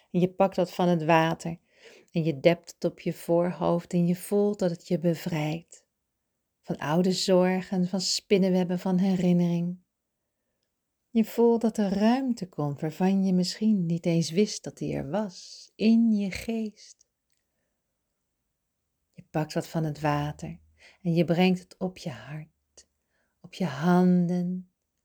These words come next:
op je knieën en op je voeten en je voelt dat het water je zuivert, reinigt, verheldert. En dan hoor je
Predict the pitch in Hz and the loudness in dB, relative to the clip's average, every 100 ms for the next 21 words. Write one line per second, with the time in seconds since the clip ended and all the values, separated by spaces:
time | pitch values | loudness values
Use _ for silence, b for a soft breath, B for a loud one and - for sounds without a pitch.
0 | _ _ _ _ _ - 180 180 - 190 | _ _ _ _ _ -18 -14 -12 0 4
1 | 208 208 214 196 170 190 - 185 - 202 | 6 4 4 2 -2 -6 -8 -8 -8 -10
2 | 190 - 196 180 170 165 165 - 190 190 | -10 -8 -4 -2 0 -2 -4 -4 -4 -4
3 | 190 - 160 143 147 151 160 165 - 170 | -6 -8 -8 -4 0 0 0 -4 -6 -12
4 | 170 _ _ _ _ - 160 135 143 156 | -14 _ _ _ _ -8 -6 -4 -2 2
5 | 180 175 - - - _ _ _ _ _ | 2 2 -2 -16 -20 _ _ _ _ _
6 | _ _ 160 135 147 165 175 156 160 _ | _ _ -10 -2 2 2 2 -2 -8 _
7 | _ _ _ _ _ - 143 135 151 156 | _ _ _ _ _ -12 -10 -6 -2 -2
8 | 151 175 156 _ _ _ _ _ _ _ | -4 -8 -18 _ _ _ _ _ _ _
9 | _ _ _ _ _ _ _ _ _ _ | _ _ _ _ _ _ _ _ _ _
10 | _ _ _ _ _ _ _ _ _ _ | _ _ _ _ _ _ _ _ _ _
11 | _ _ _ _ _ _ _ _ - - | _ _ _ _ _ _ _ _ -20 -20
12 | - _ _ _ _ _ _ 165 151 156 | -20 _ _ _ _ _ _ -6 -2 0
13 | 160 165 143 160 160 160 160 160 | 0 -2 -2 0 0 0 -2 -4